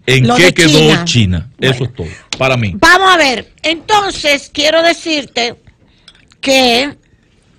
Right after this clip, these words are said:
Speaker 2: hay, está el, el, el tema político que se va a hablar, dice él que va a hablarlo en marzo, prometió.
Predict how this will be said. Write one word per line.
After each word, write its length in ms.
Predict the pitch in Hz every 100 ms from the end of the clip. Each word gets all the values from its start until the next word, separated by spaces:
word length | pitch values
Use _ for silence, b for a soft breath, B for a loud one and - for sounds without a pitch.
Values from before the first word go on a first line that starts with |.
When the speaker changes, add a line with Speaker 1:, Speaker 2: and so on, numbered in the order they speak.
| _ _ _ _ - - _ _ _ _ _ _ _ _ - - _ _ - - _ -
Speaker 2:
hay, 800 | 254 294 311 302 269 247 220 214
está 340 | - 240 302 277
el, 180 | 277 285
el, 180 | 277 269
el 160 | 269 254
tema 320 | - 294 294
político 1300 | 285 302 254 277 349 381 370 - 294 - 294 311 339 _ _ _
que 120 | -
se 140 | 214 226
va 100 | 226
a 40 |
hablar, 320 | 240 254 254
dice 360 | 208 247 - 233
él 120 | 233
que 120 | -
va 80 | 202
a 40 | 208
hablarlo 440 | 208 214 208 202 b b b
en 380 | 262 254 254 262
marzo, 640 | 285 294 294 262 - 214 180
prometió. 760 | 220 208 220 - 302 302 269